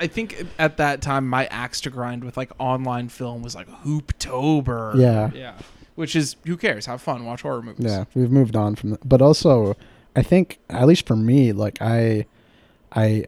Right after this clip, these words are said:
Speaker 2: I wanted to see, like, fucked up, scary movies at a young age. Like,
Speaker 1: Yeah.
Speaker 2: you know what I mean? So
Speaker 1: I
Speaker 2: I
Speaker 1: was scared of the concept of horror movies until I was eighteen. So that's my answer.
Speaker 2: Mm-hmm.
Speaker 1: I didn't watch any until I was, like, eighteen, but now I'm open to whatever.
Speaker 2: What, what do you think?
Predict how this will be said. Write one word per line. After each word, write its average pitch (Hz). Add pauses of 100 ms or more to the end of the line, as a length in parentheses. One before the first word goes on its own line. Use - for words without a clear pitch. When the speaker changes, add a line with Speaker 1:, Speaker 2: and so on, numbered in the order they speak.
(140)
Speaker 2:
I 104
wanted 120
to 120
see, 104
like, 101
fucked -
up, -
scary 104
movies 98
at 151
a 156
young 143
age. -
Like, 131
Speaker 1:
Yeah. 131
Speaker 2:
you 120
know 117
what 113
I 110
mean? 113
So 117
Speaker 1:
I 151
Speaker 2:
I 196
Speaker 1:
was 107
scared 190
of 135
the 131
concept 131
of 123
horror 117
movies 107
until 120
I 127
was 117
eighteen. 117
So -
that's 165
my 123
answer. -
Speaker 2:
Mm-hmm. 131
Speaker 1:
I 135
didn't 165
watch 120
any 120
until 113
I 90
was, 107
like, 110
eighteen, 127
but 135
now 214
I'm 196
open 170
to 127
whatever. 78 (100)
Speaker 2:
What, 156
what 165
do 208
you 202
think? -